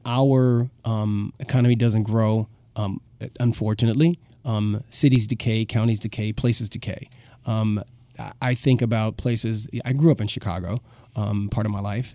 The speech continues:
and I think of Gary, Indiana. And even though Gary, Indiana and Chicago are very close to one another,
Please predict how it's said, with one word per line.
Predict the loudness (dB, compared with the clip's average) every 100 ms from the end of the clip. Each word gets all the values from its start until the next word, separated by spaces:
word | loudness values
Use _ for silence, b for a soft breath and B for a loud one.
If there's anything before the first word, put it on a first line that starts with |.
| -4
and | -2 0 0 -2 -2
I |
think | -2 -2
of | -2
Gary, | -2 0 2
Indiana. | 2 2 2 -2 -10 b b b 0
And | 2 2 0 -2 2
even | 6 8
though | 8 6 6 4 0 0
Gary, | 4 4
Indiana | 4 4 2 2 0
and | -2 -2
Chicago | 0 0 2
are | 0
very | 0 0
close | 0 0
to | 0
one | 0 0
another, | 0 -2 -4